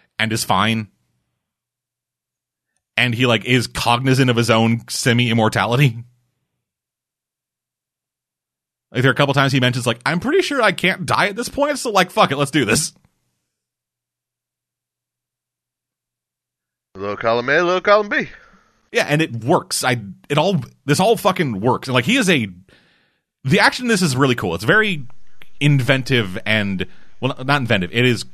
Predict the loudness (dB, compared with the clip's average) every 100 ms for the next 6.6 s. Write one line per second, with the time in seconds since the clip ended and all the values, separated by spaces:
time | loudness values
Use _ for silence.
0 | -12 -8 0 2 2 2 -2 -6 -16 -16
1 | -6 -4 0 0 0 0 0 -2 -6 -2
2 | 0 0 -2 -4 -4 -2 0 2 2 2
3 | -2 -2 -6 -6 -6 -16 -20 -20 -4 0
4 | 2 4 4 2 -2 0 2 2 2 2
5 | 2 4 4 2 0 2 4 2 0 -2
6 | -2 -2 -2 -4 -12 -16